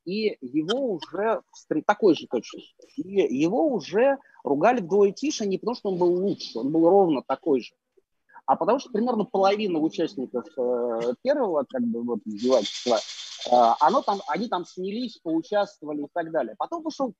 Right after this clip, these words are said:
третий, потом, э, Константин Ильич Богомолов выпустил вот эту свою историю, потом кто-то ещё что-то выпустил, и к концу карантина обсудить, как бы, падение, э, российских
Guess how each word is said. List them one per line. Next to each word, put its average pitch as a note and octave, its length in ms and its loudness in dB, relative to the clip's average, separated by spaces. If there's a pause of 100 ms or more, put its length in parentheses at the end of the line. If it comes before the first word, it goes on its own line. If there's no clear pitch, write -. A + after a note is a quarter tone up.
(480)
третий, F#3 540 2
потом, - 280 -4
э, C3 1500 -4
Константин G3+ 360 -2
Ильич F#3+ 280 -2
Богомолов D#3 680 4
выпустил C#3 480 -2
вот C3+ 160 -2
эту B2 160 -2
свою B2+ 320 2
историю, C3 360 0
потом A3+ 280 -4
кто-то A3 280 -2
ещё G3 360 4
что-то D#3+ 280 -2
выпустил, A3+ 380 -6
и F3+ 60 -16
к - 60 -20
концу A3 400 -6
карантина D4+ 640 -8
обсудить, F#3+ 520 -4 (260)
как E3 120 0
бы, D3+ 220 0
падение, D3 640 4 (480)
э, A#2 460 4
российских C#3 420 -2